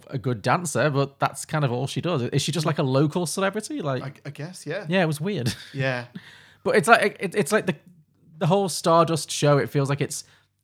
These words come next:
Speaker 1: it's stripping, but for, like, a richer customer. So it's like, it, it's like an art form. It's like,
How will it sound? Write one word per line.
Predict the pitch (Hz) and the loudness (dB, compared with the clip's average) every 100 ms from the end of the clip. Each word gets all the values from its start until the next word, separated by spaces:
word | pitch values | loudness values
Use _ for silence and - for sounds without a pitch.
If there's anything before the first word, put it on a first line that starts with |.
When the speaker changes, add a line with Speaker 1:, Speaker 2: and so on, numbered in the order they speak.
| _ _ _ - | _ _ _ -6
Speaker 1:
it's | 143 - - _ | -6 -6 -12 _
stripping, | - - 202 196 196 175 147 | -8 -2 0 2 2 2 0
but | 143 - _ - | 0 -2 _ -10
for, | 147 131 | 0 2
like, | 127 123 - | 2 -2 -2
a | 127 | -2
richer | 120 156 - 135 | 0 -2 -2 -2
customer. | - 120 - 104 | -2 -8 -8 -8
So | - 120 | -6 -4
it's | 139 | -2
like, | - | -2
it, | 143 | -2
it's | 143 | -2
like | 156 147 | 0 -2
an | 151 | 0
art | 147 151 147 - | 2 4 4 0
form. | 120 110 | -8 -6
It's | 113 | -6
like, | 139 | -8